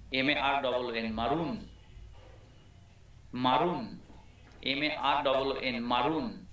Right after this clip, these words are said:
উচ্চারণটা মেরুন নয়, মারুন কালার, মারুন। ওকে, এগুলো মুখস্থ করে নেবে।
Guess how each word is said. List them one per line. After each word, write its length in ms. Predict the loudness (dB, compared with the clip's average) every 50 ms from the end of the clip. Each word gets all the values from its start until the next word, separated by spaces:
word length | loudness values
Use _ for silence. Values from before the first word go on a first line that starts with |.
| -18 -18 -18 -18 -18 -20 -20 -20 -20 -20 -20 -20 -20 -20 -20 -20 -20 -14 -10 -10
উচ্চারণটা 380 | -4 0 0 2 2 2 2
মেরুন 460 | 2 4 4 4 2 2 0 -2 -2 -2
নয়, 100 | -2 0
মারুন 400 | 2 4 6 6 6 6 4 2
কালার, 420 | 2 2 4 2 2 0 -4 -8 -8
মারুন। 600 | -2 2 4 4 6 6 4 2 0 -4 -6 -10 -14 -16 -18 -18 -18 -20 -20 -20 -20 -20 -20 -20 -20 -20 -20 -20 -20 -20 -20 -20 -20 -18 -6
ওকে, 420 | 0 2 2 4 4 4 2 2 2
এগুলো 220 | 0 2 2 0
মুখস্থ 340 | 0 0 0 0 -2 -2 0
করে 220 | 2 4 4 4
নেবে। 280 | 4 2 0 -2 -4